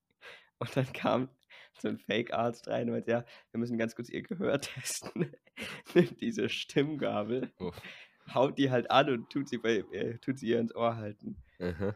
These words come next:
Speaker 1: Das fand ich irgendwie extrem amüsant, <laughs> weil es halt so absurd laut ist.
Speaker 2: Oh.
Speaker 1: Ja. Okay. Aber, Jona.
Speaker 2: Welcher ist, welcher ist das, welcher ist
Speaker 1: Jimmy
Speaker 2: Jimmy Kimmel
Speaker 1: Kimmel,
Speaker 2: noch mal?
Speaker 1: der, der Beste, der
Speaker 2: Der
Speaker 1: Bessere.
Speaker 2: Beste. Ah, ja. Ja, ja, ich
Speaker 1: Der
Speaker 2: weiß, ich,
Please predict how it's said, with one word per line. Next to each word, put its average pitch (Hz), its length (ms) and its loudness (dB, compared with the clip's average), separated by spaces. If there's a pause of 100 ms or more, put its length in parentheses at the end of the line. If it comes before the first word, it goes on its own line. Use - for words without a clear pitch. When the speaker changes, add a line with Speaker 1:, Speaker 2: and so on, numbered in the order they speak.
(120)
Speaker 1:
Das - 140 -14
fand 117 180 -2
ich 117 100 -6
irgendwie 110 220 -2
extrem - 500 -4
amüsant, 117 540 -4
<laughs> - 0 -
weil 120 80 -6 (120)
es - 100 -8
halt - 140 -2
so - 160 -4
absurd - 640 -4
laut 117 340 -2
ist. - 320 -16 (100)
Speaker 2:
Oh. 57 320 -4 (1600)
Speaker 1:
Ja. - 220 -6 (840)
Okay. 104 340 -10 (460)
Aber, 127 320 4
Jona. 113 320 6
Speaker 2:
Welcher 165 260 2
ist, - 200 -6
welcher 151 300 2
ist - 160 -8
das, 143 260 -6
welcher 139 320 -4
ist - 160 -14
Speaker 1:
Jimmy 123 180 2
Speaker 2:
Jimmy - 20 -2
Kimmel 135 380 2
Speaker 1:
Kimmel, - 0 -
Speaker 2:
noch 127 220 -10
mal? - 80 -8
Speaker 1:
der, 117 80 -6
der 107 180 -6
Beste, - 440 -8 (140)
der 104 80 -6 (220)
Speaker 2:
Der 104 80 -8
Speaker 1:
Bessere. - 0 -
Speaker 2:
Beste. - 560 -16
Ah, 87 280 -12
ja. 76 180 -14 (800)
Ja, 113 280 8
ja, 110 160 8
ich 104 140 0
Speaker 1:
Der - 0 -
Speaker 2:
weiß, 87 180 0
ich, 107 180 -6